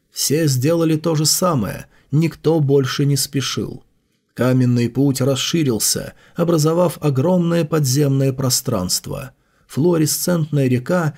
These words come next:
затекла в эту пещеру, и когда она превратилась в озеро, вода замерла. Хан Сень и остальные последовали за группой мышей к этому озеру. Когда они приблизились, то увидели, что в центре озера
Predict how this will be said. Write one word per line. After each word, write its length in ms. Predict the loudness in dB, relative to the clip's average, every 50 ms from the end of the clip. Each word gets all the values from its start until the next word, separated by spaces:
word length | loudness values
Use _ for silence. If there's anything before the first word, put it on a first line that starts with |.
| -10 -6 -4
затекла 600 | 0 0 0 0 0 -2 -2 0 0 2 2 2
в 60 | 2
эту 200 | 2 2 0 -2
пещеру, 640 | -2 -2 -4 -4 -2 -2 0 0 0 -2 -4 -8 -10 -16 _ _ _
и 100 | -4 -2
когда 460 | 0 2 0 0 0 0 2 2 2 2
она 220 | 2 2 0 0
превратилась 760 | 0 0 0 2 2 2 2 2 0 0 2 2 0 0 -2
в 80 | 0
озеро, 480 | 0 2 2 2 0 -2 -4 -6 -10 -12 -18 _ _ _ _ _ _
вода 500 | -2 0 2 2 2 2 0 0 2 2
замерла. 760 | 2 2 2 2 2 4 4 4 2 2 0 -2 -6 -10 -16 -20 _ _ _ _ _ _ _
Хан 280 | _ -4 -2 0 2 2
Сень 380 | 0 0 0 0 2 2 0 0
и 100 | 0 0
остальные 640 | 0 0 -2 -2 0 0 2 2 2 4 4 2 2
последовали 720 | 2 0 -2 0 0 0 0 2 2 2 2 2 2 2
за 180 | 2 2 0
группой 460 | 0 2 2 2 0 0 0 0 2 2
мышей 480 | 2 2 0 -2 -2 0 0 0 0
к 100 | 0 -2
этому 400 | -2 -2 0 0 0 0 0 0 0
озеру. 560 | 2 2 2 2 0 -4 -6 -6 -10 -12 -16 _ _ _ _ _ _
Когда 400 | -4 -2 -2 0 0 0 0 2
они 200 | 2 2 2 0
приблизились, 800 | 2 2 0 0 2 0 0 0 0 0 -2 -2 -2 -2 -4 -4
то 180 | -2 -2 0 0
увидели, 560 | 0 0 0 0 0 0 0 0 -2 -4 -8 -12 _ _
что 220 | -10 -4 -4 -4
в 60 | -4
центре 480 | -4 -2 0 0 0 0 0 0 0 -2
озера 640 | 0 0 0 2 2 0 0 -2 -2 -4 -6 -8